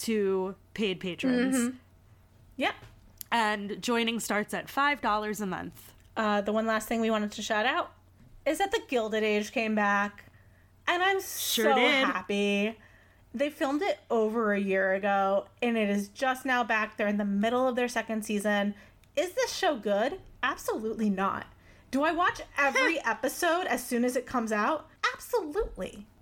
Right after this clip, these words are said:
Speaker 2: It's riveting in some ways, and then you just laugh at it in other ways.
Speaker 1: You know, there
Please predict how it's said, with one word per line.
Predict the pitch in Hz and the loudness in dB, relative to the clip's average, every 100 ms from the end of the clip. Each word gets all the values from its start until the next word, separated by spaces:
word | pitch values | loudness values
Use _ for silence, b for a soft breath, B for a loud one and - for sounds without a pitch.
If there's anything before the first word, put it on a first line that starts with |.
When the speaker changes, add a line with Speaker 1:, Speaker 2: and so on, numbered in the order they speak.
| - | -4
Speaker 2:
It's | 381 - | -2 -2
riveting | 294 226 196 196 349 254 208 196 - 208 208 - | -4 -2 -2 0 0 0 0 0 -2 -6 -6 -2
in | 269 254 | 0 0
some | - 240 233 | 0 -2 0
ways, | 220 214 294 320 - - | 0 2 2 -2 -6 -2
and | 269 311 | 0 2
then | 359 330 254 | 2 2 0
you | 302 330 | 0 0
just | 320 277 | -2 -2
laugh | 254 277 403 247 | 0 0 0 -2
at | 202 | -2
it | 226 - | -2 -2
in | 247 | -2
other | - 277 240 | -2 -2 -2
ways. | - 67 - - - - - B B B B _ - | -2 -6 -8 -10 -14 -16 -18 B B B B _ -2
Speaker 1:
You | 320 | 0
know, | 311 302 302 | 2 2 0
there | 277 233 277 285 320 370 392 392 | -4 -2 2 2 4 4 4 2